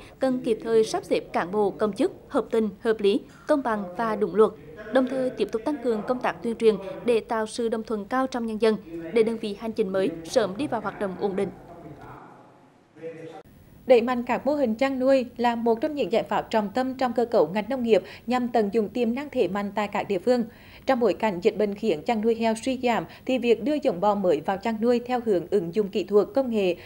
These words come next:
Speaker 2: được đánh giá là hướng đi đúng đắn, kịp thời,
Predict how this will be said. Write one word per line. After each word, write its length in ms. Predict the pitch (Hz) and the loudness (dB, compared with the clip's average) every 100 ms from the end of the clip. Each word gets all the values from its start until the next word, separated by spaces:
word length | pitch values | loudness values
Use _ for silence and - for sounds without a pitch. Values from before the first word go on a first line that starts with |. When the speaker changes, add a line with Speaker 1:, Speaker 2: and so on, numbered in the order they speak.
| - | -2
Speaker 2:
được 140 | 226 214 | 2 2
đánh 160 | 208 | 2
giá 200 | 180 196 | 0 0
là 220 | 170 214 202 | 2 0 2
hướng 180 | 196 165 | 0 0
đi 120 | 226 | 0
đúng 200 | 202 156 | 0 0
đắn, 300 | 196 170 302 | -2 -2 -4
kịp 180 | - 220 | -4 -2
thời, 260 | 208 208 | 4 6